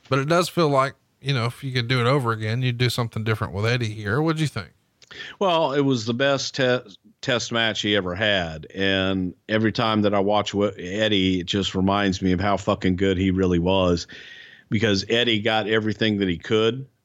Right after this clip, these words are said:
Speaker 2: out of Test. And y-, there was a size differential, but Eddie made you believe throughout that entire match that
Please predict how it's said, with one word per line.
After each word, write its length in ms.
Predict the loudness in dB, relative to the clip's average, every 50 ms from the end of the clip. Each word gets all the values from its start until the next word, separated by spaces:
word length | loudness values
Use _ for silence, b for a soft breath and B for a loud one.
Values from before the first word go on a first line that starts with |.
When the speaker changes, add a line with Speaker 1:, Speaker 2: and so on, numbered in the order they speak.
| _
Speaker 2:
out 180 | -2 -2 0 0
of 100 | -2 -2
Test. 460 | -2 0 0 2 0 0 -4 -8 -14 _ _ _ _ _ _ _ _ _
And 240 | -2 0 2 2 2
y-, 140 | 0 -2 -6 -12 -20 -20 -20 _ -10 -4
there 120 | -4 -2
was 280 | 0 0 0 0 -2 -4
a 60 | -4
size 400 | -2 0 0 0 0 0 -2 -2
differential, 680 | -2 -4 -2 0 0 0 0 0 0 -4 -6 -8 -8 B B B B B B B B B
but 140 | -4 -2 0
Eddie 200 | 0 0 0 0
made 300 | 0 2 0 0 0 0
you 100 | -2 -2
believe 800 | 0 -2 -2 0 0 2 2 2 2 2 0 -2 -6 -8 -16 -20 _ _ _ _ _ _ _ _
throughout 420 | -4 -2 0 0 2 0 0 0 0
that 140 | 0 0 2
entire 500 | 0 0 0 -2 0 0 2 0 0 0
match 680 | 0 0 0 0 -2 -2 -4 -8 -10 -10 -10 -12 -16 _ _ _ _ _ _ _ _ _ _ _ _ _ -16 -8
that 340 | -4 0 0 0 0 -4